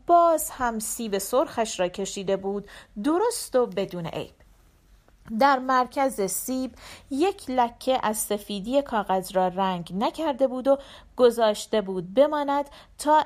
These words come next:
انعکاس نور را نشان بدهد. حجم را خوب درآورده بود و با توجه دقیق به سمت تابش نور سایه زده بود.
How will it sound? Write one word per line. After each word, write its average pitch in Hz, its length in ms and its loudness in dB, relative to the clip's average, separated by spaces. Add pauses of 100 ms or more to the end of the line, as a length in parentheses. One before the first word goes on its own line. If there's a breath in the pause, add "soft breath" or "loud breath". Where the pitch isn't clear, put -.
انعکاس 233 680 -2
نور 202 400 -2
را 190 200 -2
نشان 208 520 -2
بدهد. - 420 -8 (640 soft breath)
حجم 440 480 -2
را 254 140 4
خوب 240 400 -6
درآورده 170 600 -2
بود 180 260 -8 (260 loud breath)
و 214 140 6
با 202 200 2
توجه 208 840 -2 (180)
دقیق 262 440 0 (300 loud breath)
به 226 100 4
سمت 220 580 -2
تابش 196 540 -2
نور 254 480 -4
سایه 160 480 0
زده - 300 -10
بود. - 300 -20